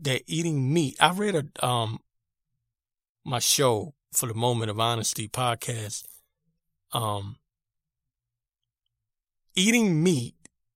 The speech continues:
is now considered racist. Uh, there was a woman, damn, I don't know what that article is. Uh, damn it. <laughs> I don't know what I did with it. Uh,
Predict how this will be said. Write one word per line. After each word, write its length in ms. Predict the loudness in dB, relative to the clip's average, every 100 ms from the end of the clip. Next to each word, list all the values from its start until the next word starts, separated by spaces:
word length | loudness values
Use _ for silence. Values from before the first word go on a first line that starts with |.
| _ _ -4
is 180 | 0 2
now 200 | 2 2
considered 500 | -2 -2 -4 -4 -4
racist. 520 | -4 -2 -6 -8 -18 -6
Uh, 200 | -2 0
there 180 | 2 2
was 160 | 2
a 60 | -4
woman, 540 | -2 2 2 0 -4 -8 _ _ _
damn, 360 | -10 -8 -10 -12 _ _ _ _ _ _ _ _ -2
I 60 |
don't 100 | 0
know 100 | 2
what 100 | 0
that 140 | 0 0
article 420 | -2 -4 -8 -10
is. 320 | -10 -12 -16 _ -8
Uh, 380 | -4 -2 -4 -6 _ _ _ _ _ _ _ _ _ _ _ -16 -16 _ _ _ _ _ _ _ _ _ _ _ _ _ _ _ -4
damn 240 | 0 2
it. 100 | -2 _ _ _ _
<laughs> 320 | _ _ 0
I 580 | 0 0 -8 _ _ -4
don't 140 | -2
know 100 | -2
what 140 | -2 -6
I 80 |
did 240 | -6 -6 -4
with 180 | -6 -10
it. 180 | -14 _ _ _ _ _ _ _ _ _ _ 0
Uh, 500 | 2 4 2 0